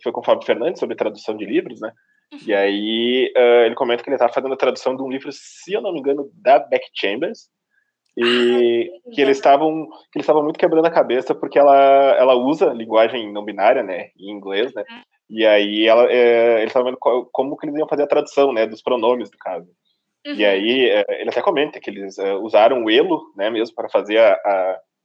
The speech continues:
Speaker 1: a tradução, mas é, o que ele falou que é muito, muito massa, muito foda no livro é que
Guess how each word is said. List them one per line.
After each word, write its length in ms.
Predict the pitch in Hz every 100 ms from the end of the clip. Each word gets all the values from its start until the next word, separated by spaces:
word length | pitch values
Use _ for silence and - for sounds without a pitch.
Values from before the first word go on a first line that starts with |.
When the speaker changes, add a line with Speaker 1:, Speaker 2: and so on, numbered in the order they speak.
| _ _
Speaker 1:
a 80 | 120
tradução, 720 | - 113 117 - 117 123 175 - -
mas 140 | - 131
é, 160 | 123
o 100 | 135
que 140 | 131 -
ele 80 | 139
falou 160 | 147
que 80 | -
é 20 |
muito, 360 | 135 131 170 -
muito 320 | 123 127 170
massa, 480 | 131 110 165 - 98
muito 180 | 107 -
foda 200 | 151 143
no 80 | 123
livro 280 | 107 123 143
é 40 |
que 380 | 139 151 147 143